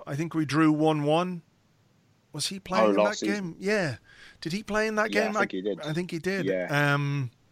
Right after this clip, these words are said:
Speaker 1: I should look this up so I don't sound like an Egypt, but I, I,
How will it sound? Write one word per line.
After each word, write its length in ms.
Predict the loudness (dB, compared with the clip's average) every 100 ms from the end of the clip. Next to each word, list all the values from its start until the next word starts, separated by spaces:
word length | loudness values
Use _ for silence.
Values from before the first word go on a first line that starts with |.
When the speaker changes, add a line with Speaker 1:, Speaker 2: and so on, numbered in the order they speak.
| _ -20 -20 -20 -6
Speaker 1:
I 40 |
should 140 | 0 4
look 160 | 4
this 140 | 4 2
up 140 | 2
so 140 | 4 4
I 60 |
don't 180 | 4 2
sound 200 | 2 2
like 160 | 2 0
an 80 | 0
Egypt, 320 | 0 -2 2
but 160 | 2 4
I, 400 | 2 4 2 4
I, 200 | 2 2